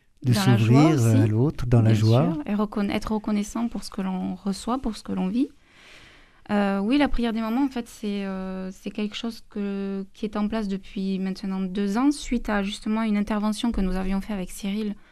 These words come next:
Speaker 2: et un autre couple, euh, chrétien, euh, au gaïc.
Speaker 1: La
Speaker 2: Euh,
Speaker 1: journée toulousaine de la rencontre islamo-chrétienne, qui
Speaker 2: Et
Speaker 1: fait sur Toulouse une manifestation qui se rencon-, qui s-, qui existe au niveau national.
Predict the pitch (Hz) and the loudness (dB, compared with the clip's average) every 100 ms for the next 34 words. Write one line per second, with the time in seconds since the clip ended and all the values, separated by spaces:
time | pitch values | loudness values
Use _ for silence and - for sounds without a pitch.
0 | _ _ - 190 196 202 226 - - 233 | _ _ -4 -2 2 2 2 -4 -6 -8
1 | - - 190 185 185 185 - 214 208 226 | -4 -2 0 0 -2 -4 -4 -4 -2 -2
2 | 220 214 - _ - - _ _ - 190 | -2 -4 -10 _ -20 -20 _ _ -8 -4
3 | 185 180 196 180 196 240 294 - - - | -2 0 0 2 4 2 0 -6 -18 -20
4 | _ _ 104 117 101 139 139 131 120 - | _ _ 4 6 8 10 10 10 8 6
5 | 127 143 117 120 131 147 123 117 110 120 | 6 8 8 8 8 6 6 8 8 6
6 | 110 147 - 135 - 120 135 - 123 123 | 6 4 4 0 2 4 4 2 0 0
7 | - 107 104 107 - - 180 120 113 - | 2 2 2 -2 -2 -2 4 4 4 2
8 | 117 - 143 123 123 151 196 208 - - | -2 2 4 6 6 6 2 -2 -8 -18
9 | - - - - - 123 120 139 135 127 | -18 -18 -20 -20 0 4 8 8 6 4
10 | 117 - 113 - 165 190 - 131 - 110 | 2 2 0 0 0 0 -4 -2 0 2
11 | 110 107 147 147 - 117 - - - 123 | 2 0 -6 -6 -6 -6 -6 -8 0 2
12 | 113 104 170 - 135 120 123 135 156 - | 2 2 -2 0 2 4 4 4 0 -4
13 | - 123 120 175 - 151 123 110 101 101 | -4 0 4 6 8 8 8 6 4 0